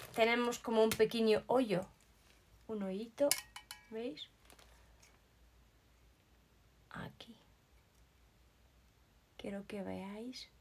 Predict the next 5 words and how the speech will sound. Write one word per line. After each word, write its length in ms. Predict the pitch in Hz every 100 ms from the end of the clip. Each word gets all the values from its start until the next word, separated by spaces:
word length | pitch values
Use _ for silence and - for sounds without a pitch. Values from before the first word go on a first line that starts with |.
| _ _
un 140 | 226
poquito 760 | - 214 233 - 202 196 190 - -
como 320 | - 190 180 -
hoy 240 | - 196 196
una, 480 | - 208 196 185 185